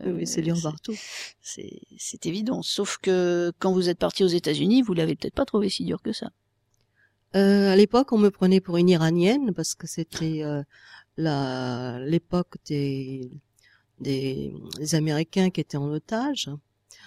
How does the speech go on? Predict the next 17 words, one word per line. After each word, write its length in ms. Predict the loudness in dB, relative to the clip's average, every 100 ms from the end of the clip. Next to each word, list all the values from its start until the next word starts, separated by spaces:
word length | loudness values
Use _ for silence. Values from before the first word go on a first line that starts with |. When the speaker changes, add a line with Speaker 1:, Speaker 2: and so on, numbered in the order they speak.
| -20 _ -2
Speaker 1:
Et, 280 | 4 6 4
euh, 280 | 2 0 0
donc 380 | 4 4 4 4
là, 220 | 6 4
j'ai 220 | 4 2
subi 520 | 4 4 4 2 0
une 200 | 2 2
sorte 340 | 0 -2 -4 -8
de, 580 | -4 -2 0 -2 -6 -10 _ _ _ _ -18
de, 400 | -12 -8 -6 -8
comment 280 | -6 -4 -2
dire, 340 | -4 -4 -4 -4
euh, 280 | -4 -4 -8 -12 _ _ _ _ _ _ _ -20 _ _
non 140 | 0 2
pas 140 | 4
de 100 | 4
discrimination, 1080 | 4 0 0 0 2 2 2 2 2 2